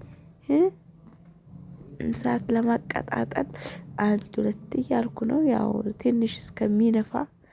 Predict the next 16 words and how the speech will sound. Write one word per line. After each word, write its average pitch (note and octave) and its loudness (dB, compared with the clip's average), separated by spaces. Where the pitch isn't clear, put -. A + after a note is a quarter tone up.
ኩፍ - -8
እስከሚል A3 0
ትንሽ A3+ -2
ይጠበቃል። A3+ 0
ያው G#3+ 2
እንዲነፋ G3+ 2
ማለት C#4 -2
ነው። A3+ -8
እንደጠፈጠፋችሁት A#3+ 0
ወዲያውኑ G#3+ 4
እሳት B3+ -2
አይ-፣ - -4
አይቃጠልም - -6
ይባላል D4 4
እናቶቻችን። G#3+ -6
እና C#4+ 4